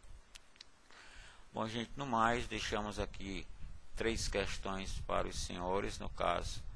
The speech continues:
as duas primeiras pra você discutir, né? Dizer se o sistema é possível, determinado, impossível. Você já sabe usar aí o método Flash,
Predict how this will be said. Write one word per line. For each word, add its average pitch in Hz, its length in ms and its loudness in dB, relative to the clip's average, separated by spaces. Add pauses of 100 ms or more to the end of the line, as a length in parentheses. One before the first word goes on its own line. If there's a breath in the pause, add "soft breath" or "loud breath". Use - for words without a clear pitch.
(140)
as 87 280 0
duas 104 400 0
primeiras 90 640 0
pra 87 200 0
você 90 380 -2
discutir, - 640 -2
né? 120 260 2 (120)
Dizer 82 240 -2
se - 80 -4
o - 80 -6
sistema 85 320 -2
é - 20 -4
possível, - 480 -2
determinado, 85 680 0
impossível. 101 560 -4 (460 loud breath)
Você - 100 -2
já 107 160 0
sabe 107 300 4
usar 95 200 2
aí 92 100 4
o 90 40 0
método 90 360 0
Flash, 104 480 4